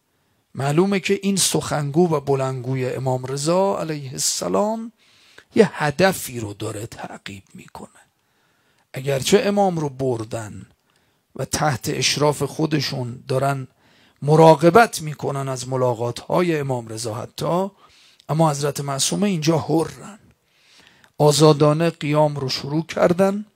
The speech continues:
هجرت رو آغاز کردن و بعد تو مسیر که می آمدن احادیثی رو بیان کردن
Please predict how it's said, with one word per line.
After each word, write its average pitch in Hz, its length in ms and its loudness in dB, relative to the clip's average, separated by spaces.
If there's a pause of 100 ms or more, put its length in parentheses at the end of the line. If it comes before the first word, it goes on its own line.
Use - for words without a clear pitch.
(360)
هجرت 143 580 -2
رو 135 80 2
آغاز 127 560 4
کردن 214 560 -4 (680)
و 143 140 0
بعد 175 320 4
تو 170 120 -2
مسیر 165 460 -2
که 190 140 -4
می 151 180 -6
آمدن 151 640 0 (540)
احادیثی 147 1000 4
رو 240 140 0
بیان 220 520 2
کردن 226 800 0